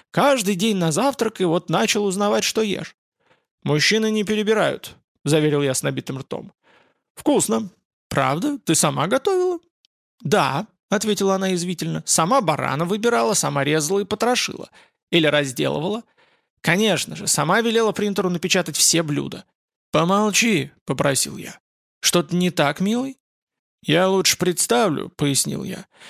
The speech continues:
«что это ты резала барана, разделывала и жарила на углях. Вот сразу стало вкуснее». «Что?» — спросила она с недоверием. «Я настолько похожа на такую животную?» «Но ты же хочешь очеловечиться?»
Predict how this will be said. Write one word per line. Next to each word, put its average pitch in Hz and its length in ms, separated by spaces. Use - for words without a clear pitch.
«что - 200
это 226 220
ты 165 220
резала 139 400
барана, 139 500
разделывала 135 720
и 143 60
жарила 165 380
на 160 160
углях. 147 420
Вот 220 180
сразу 170 320
стало 170 300
вкуснее». - 520
«Что?» — 185 640
спросила 147 500
она 135 140
с - 80
недоверием. 131 600
«Я 170 120
настолько 175 420
похожа 165 360
на 160 80
такую 165 260
животную?» 151 480
«Но 135 120
ты 147 120
же 139 100
хочешь 247 300
очеловечиться?» - 760